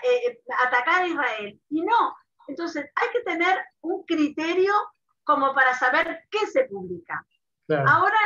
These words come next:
Speaker 1: está bien que hoy hay censura en Israel por el problema del, de los
Speaker 2: De seguridad.
Speaker 1: conflictos.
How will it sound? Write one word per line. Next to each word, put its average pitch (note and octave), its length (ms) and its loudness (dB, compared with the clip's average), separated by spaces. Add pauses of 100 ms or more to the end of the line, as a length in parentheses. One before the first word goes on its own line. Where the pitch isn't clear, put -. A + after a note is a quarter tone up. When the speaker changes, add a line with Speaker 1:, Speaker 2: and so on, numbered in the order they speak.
(880)
Speaker 1:
está F4 280 0
bien F#4+ 220 -4
que E4+ 100 2
hoy E4+ 280 2
hay D#4+ 160 0
censura D4 480 -2
en A#3+ 100 -6
Israel B3 540 2
por B3+ 160 -2
el G#3+ 80 -8
problema A3 440 -4
del, G#3 380 -10
de G3+ 160 -10
los G3 80 -2
Speaker 2:
De D#3 60 0
seguridad. F3+ 480 4
Speaker 1:
conflictos. - 320 -6